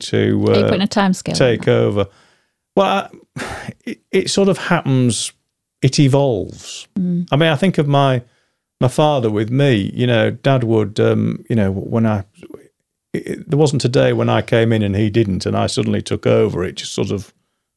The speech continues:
Speaker 2: Yeah,
Speaker 1: happened where
Speaker 2: yeah.
Speaker 1: he was there less and less. Um, and, and then when he did come in, I would get a bollocking, you know, once a day, once a week, once a month. It became less, and then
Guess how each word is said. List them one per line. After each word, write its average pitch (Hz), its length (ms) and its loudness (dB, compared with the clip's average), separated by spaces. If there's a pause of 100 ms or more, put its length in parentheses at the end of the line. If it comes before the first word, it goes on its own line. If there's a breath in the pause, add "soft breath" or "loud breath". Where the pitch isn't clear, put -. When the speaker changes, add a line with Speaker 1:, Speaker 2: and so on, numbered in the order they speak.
(140)
Speaker 2:
Yeah, 143 80 0 (180)
Speaker 1:
happened 87 260 0
where 95 180 2
Speaker 2:
yeah. 110 60 4
Speaker 1:
he 110 80 4
was 95 200 2
there 101 220 2
less 95 260 -2
and 104 140 0
less. 101 400 -2 (580)
Um, 127 280 2
and, 123 320 2
and 123 140 4
then 135 140 2
when 135 100 2
he 131 60 0
did 143 220 -2
come 87 200 0
in, 95 120 -2
I 107 120 2
would 104 100 -6
get - 140 0
a 98 40 -2
bollocking, 101 760 0
you 92 80 -2
know, 95 180 0
once 101 340 0
a 92 40 2
day, 98 380 2
once 92 360 0
a 98 80 4
week, 95 420 2
once 101 320 2
a 98 60 4
month. 101 420 2
It - 80 -4
became 98 360 2
less, 101 420 0
and 92 140 0
then 101 300 2